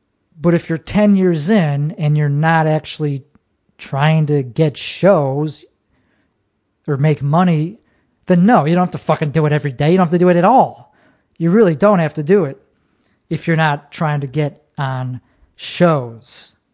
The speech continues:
which I'm currently not trying to do. Oh, except for, I don't know, Kill Tony. Oh, forget about that. Never mind. I forgot. Oh, that, that little one, that tiny little show that I kinda forgot about that I've been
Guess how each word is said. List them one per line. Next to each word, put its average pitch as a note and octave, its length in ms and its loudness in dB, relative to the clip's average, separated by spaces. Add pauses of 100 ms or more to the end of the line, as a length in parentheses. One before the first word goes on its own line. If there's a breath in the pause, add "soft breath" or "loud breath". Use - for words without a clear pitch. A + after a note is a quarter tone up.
which D3+ 240 -8
I'm C#3 160 -2
currently D3+ 680 -4 (100)
not C3+ 540 -6
trying C3+ 360 -4
to C3+ 60 -8
do. B2+ 480 -6 (640 soft breath)
Oh, A3 160 4
except F3+ 320 0
for, F3 140 2
I E3+ 100 4
don't E3+ 120 2
know, C#3+ 100 -4
Kill F3+ 240 0
Tony. F3+ 240 0
Oh, F#3 100 4
forget G3+ 260 0
about F3+ 200 0
that. D#3+ 260 -4
Never E3+ 200 0
mind. D#3 260 0
I - 20 -8
forgot. D3+ 380 -4
Oh, E3 280 2
that, D#3+ 260 -6
that F3 320 -2
little D#3+ 320 0
one, C#3+ 180 -4
that D#3+ 300 -4
tiny D#3+ 440 -2
little D3+ 280 0
show C#3+ 420 -4 (260 loud breath)
that D3+ 120 -2
I C#3 60 -4
kinda C#3+ 340 -4
forgot C#3+ 360 -2
about C#3 380 -6
that C#3 80 -4
I've C#3 140 -6
been C#3+ 180 -4